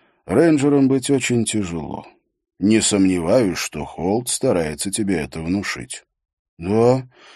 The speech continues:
именно этим он и занят", — сокрушённо вздохнул Уилл, и на сей раз барон не смог сдержать улыбку. "Прислушивайся внимательно, юноша, к его словам.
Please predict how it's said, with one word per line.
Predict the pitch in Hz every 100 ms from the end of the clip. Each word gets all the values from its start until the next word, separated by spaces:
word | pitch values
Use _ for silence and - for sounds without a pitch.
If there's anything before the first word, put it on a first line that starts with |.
| _ -
именно | 123 139 143
этим | 156 143 123
он | 127
и | 113
занят", — | 80 87 90 92 - _ _
сокрушённо | - - 87 - 87 82 76
вздохнул | - 82 - 80 78
Уилл, | 113 131 101
и |
на | 87 80
сей | - 127
раз | 113 90
барон | 76 87 101 98 90
не | 82
смог | - - 85 123 104
сдержать | 82 76 73 78 71
улыбку. | 76 69 60 - - - _ _ _ _ _ _
"Прислушивайся | 90 104 - 123 160 165 151 143 139 123 - 107
внимательно, | 104 101 110 113 98 90 82
юноша, | 82 101 104 95 92
к | -
его | 80 87
словам. | 95 73 73 71 76 69